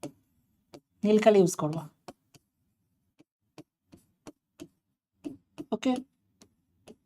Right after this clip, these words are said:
এইটা জিনিস ইউজ করবা। ওকে, মোটামুটি এইটা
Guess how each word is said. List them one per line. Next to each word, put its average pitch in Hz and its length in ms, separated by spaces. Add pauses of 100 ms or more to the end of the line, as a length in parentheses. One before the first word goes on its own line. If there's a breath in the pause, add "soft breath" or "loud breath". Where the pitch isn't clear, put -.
(1300)
এইটা 262 260
জিনিস 247 260
ইউজ 247 220
করবা। 254 220 (320)
ওকে, 285 180 (180)
মোটামুটি 269 440 (560)
এইটা 285 220